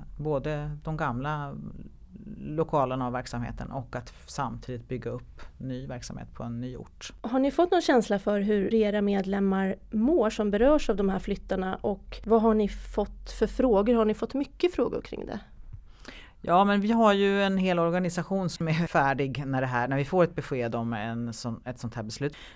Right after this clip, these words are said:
Speaker 1: Då har ju vi ombudsmän som är beredda att åka ut och prata med våra medlemmar på de här myndigheterna. Vi har ju också lokala förtroendevalda som naturligtvis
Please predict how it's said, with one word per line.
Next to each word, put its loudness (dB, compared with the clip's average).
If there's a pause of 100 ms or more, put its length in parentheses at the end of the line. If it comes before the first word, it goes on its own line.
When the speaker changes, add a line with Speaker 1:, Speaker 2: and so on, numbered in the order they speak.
(120)
Speaker 1:
Då 0
har 0
ju -2
vi -2
ombudsmän -2
som -4
är -2
beredda -2
att -6
åka -6
ut -8
och -16
prata -8
med -4
våra -4
medlemmar -8
på -8
de -6
här -8
myndigheterna. -2 (380)
Vi -2
har 2
ju 0
också -2 (120)
lokala -8
förtroendevalda -2 (160)
som -6 (100)
naturligtvis -10